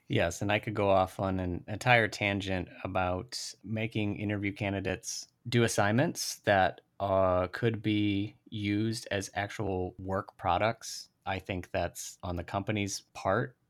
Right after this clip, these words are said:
morally wrong, full stop, and it shouldn't be done. I think it should basically be illegal to ask somebody to do work for free in that regard. Um, and it puts job seekers in a tough position.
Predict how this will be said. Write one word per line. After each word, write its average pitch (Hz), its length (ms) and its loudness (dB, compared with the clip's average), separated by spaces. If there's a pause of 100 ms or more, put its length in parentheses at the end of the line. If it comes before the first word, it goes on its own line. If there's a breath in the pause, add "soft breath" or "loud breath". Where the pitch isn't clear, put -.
(140)
morally 92 520 0
wrong, 98 640 -2 (300)
full 95 160 0
stop, 95 500 -2 (220)
and 95 140 -2
it - 100 -4
shouldn't 92 340 -6
be 90 140 -2
done. 78 300 -4
I 80 80 -6
think 82 200 -8
it 80 80 -10
should 85 260 -6 (280)
basically 98 380 -2
be 92 180 -2
illegal 90 680 0
to 90 260 -6
ask 92 500 0
somebody 90 460 -2
to 85 80 -6
do 87 200 -4
work 85 360 -6
for - 160 -12
free 85 480 -6
in 85 140 -6
that 78 160 -4
regard. 82 500 -6 (680 loud breath)
Um, 87 300 0
and 87 140 -2
it - 100 -8
puts - 320 -2
job 92 400 2
seekers 95 400 -2
in 92 140 -4
a 85 80 -4
tough - 320 -2
position. 170 600 -2